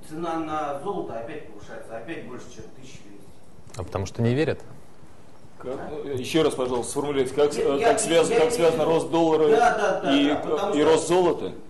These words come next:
Speaker 1: Да, да, да, да, да.
Speaker 3: А.
Speaker 1: Потому что золото, оно в
Speaker 3: Как
Speaker 1: любом
Speaker 3: связан
Speaker 1: случае
Speaker 3: рост доллара и рост золота?
Speaker 1: Да.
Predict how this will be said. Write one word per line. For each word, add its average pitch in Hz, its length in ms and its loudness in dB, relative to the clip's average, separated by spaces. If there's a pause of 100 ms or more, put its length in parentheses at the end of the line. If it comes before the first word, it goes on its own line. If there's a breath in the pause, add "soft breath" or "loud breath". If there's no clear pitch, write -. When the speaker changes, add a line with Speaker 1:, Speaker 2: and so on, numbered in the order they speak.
(240)
Speaker 1:
Да, 170 60 -4 (120)
да, - 80 -
да, 151 100 -4
да, - 120 -6
да. - 180 -12 (320)
Speaker 3:
А. 92 340 -6 (220)
Speaker 1:
Потому 208 260 -4
что 208 220 -6
золото, 262 460 -4
оно 165 240 -2
в 175 80 -6
Speaker 3:
Как - 80 -10
Speaker 1:
любом 117 160 -2
Speaker 3:
связан 135 320 4
Speaker 1:
случае 123 80 0
Speaker 3:
рост 127 320 0
доллара 127 360 0
и 113 80 0
рост 110 260 -2
золота? 92 380 -4
Speaker 1:
Да. - 180 -10